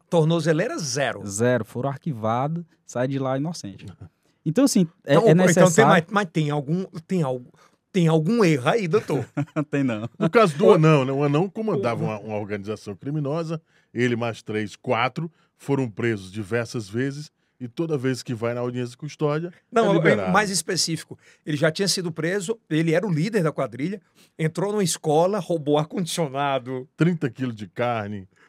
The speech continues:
Speaker 3: um, um, fez um salseiro danado.
Speaker 2: Depende do procedimento. Imagina só, se o reconhecimento dele foi feito através de um reconhecimento fotográfico, então o reconhecimento é ilegal. Então, a prova que teria em desfavor dele seria ilegal.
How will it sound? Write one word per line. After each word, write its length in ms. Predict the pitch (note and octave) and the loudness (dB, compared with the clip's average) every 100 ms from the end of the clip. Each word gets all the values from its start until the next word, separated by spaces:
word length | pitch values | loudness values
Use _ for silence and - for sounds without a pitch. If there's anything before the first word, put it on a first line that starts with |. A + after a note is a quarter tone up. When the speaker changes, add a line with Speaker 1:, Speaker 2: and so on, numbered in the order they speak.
| _ _ | _ _
Speaker 3:
um, 480 | F#3+ F#3 E3 D#3+ C#3+ | -10 -8 -6 -6 -6
um, 40 | A2+ | -6
fez 300 | G3 A3 D#3 | -6 -4 -4
um 240 | D3 A2+ | -4 -8
salseiro 680 | - C#3+ A#2 - B2+ A#2+ A2 | -8 -8 -8 -8 -6 -6 -6
danado. 260 | F#2+ E2+ | -8 -2
Speaker 2:
Depende 260 | C3+ D3+ F#3+ | -2 0 -2
do 60 | G3 | -2
procedimento. 640 | G#3 G#3+ G#3 G#3+ F#3+ F#3 | -4 -4 -4 -2 -2 -2
Imagina 340 | G3 F#3 A#3 | -2 -2 -2
só, 300 | A3+ - D3+ | -2 0 0
se 160 | A#2 G3 | 0 -2
o 60 | G3+ | -2
reconhecimento 640 | G3+ - G3+ - G3 F#3+ | -2 -4 -4 -2 -2 0
dele 200 | D#3+ E3+ E3 _ _ | 0 -2 -2 _ _
foi 140 | - E3+ | -4 -2
feito 260 | F3 D#3+ | -2 -4
através 580 | E3 D#3+ D3+ C#3+ D3+ D3+ _ _ _ | -4 -4 -2 -2 -2 -4 _ _ _
de 80 | C3 | -2
um 40 | |
reconhecimento 560 | C#3 D3+ D3+ - D#3 C#3+ | 0 0 -2 0 -2 -2
fotográfico, 600 | D3 C#3+ D3 D3+ A#2 _ _ - | -4 -4 -2 -2 -4 _ _ -14
então 220 | G#2+ B2 | -6 -6
o 40 | |
reconhecimento 600 | C3+ - C#3+ - C#3+ C3 | -6 -4 -4 -2 -4 -2
é 40 | D#3 | -4
ilegal. 460 | F3 C4 F3+ A#2+ - _ | -4 -4 -4 -6 -8 _
Então, 360 | A#2 - D3+ F3+ _ _ _ | -12 0 2 2 _ _ _
a 100 | C3 | -6
prova 300 | - F#3+ G#3 | 0 0 0
que 100 | G3+ | -4
teria 400 | - F3+ E3 C4+ | -2 0 2 0
em 40 | A3+ | 0
desfavor 420 | G3 F#3 E3 E3+ | 0 2 2 2
dele 360 | D#3+ G3 C4+ - | 4 2 0 -4
seria 280 | - F#3+ G3+ | -4 -2 -2
ilegal. 420 | A3 G3 C3+ | -2 0 0